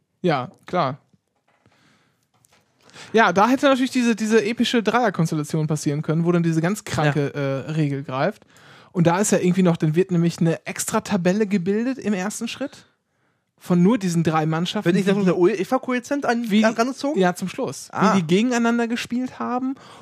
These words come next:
Speaker 1: Und dann kommt, wie, kommen die Punkte und die, dann wird eine extra Tabelle, dann wieder der direkte Vergleich und so. Dann, wer die meisten Tore geschossen hat oder sowas.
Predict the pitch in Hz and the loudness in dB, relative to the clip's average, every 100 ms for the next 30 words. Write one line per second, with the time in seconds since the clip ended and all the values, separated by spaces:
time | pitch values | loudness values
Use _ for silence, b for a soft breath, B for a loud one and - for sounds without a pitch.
0 | - 185 160 165 233 269 - 233 120 220 | -2 0 0 0 2 0 0 0 0 0
1 | 220 180 208 208 202 - 190 247 - 254 | -2 0 2 2 0 0 -2 -2 -2 0
2 | 214 208 190 190 170 185 175 170 175 190 | 2 0 -2 -4 0 2 2 0 -2 -6
3 | 220 214 180 170 180 180 165 165 165 170 | -4 -2 0 0 2 2 2 -2 -4 -4
4 | 165 165 147 135 226 226 220 220 B B | -6 -6 -4 -2 -2 -2 -2 -2 B B
5 | - 170 175 170 151 - 165 180 214 220 | -2 2 4 4 0 -2 -2 0 0 -2
6 | 247 233 240 - 220 214 226 | -4 -2 -4 -2 -2 0 -2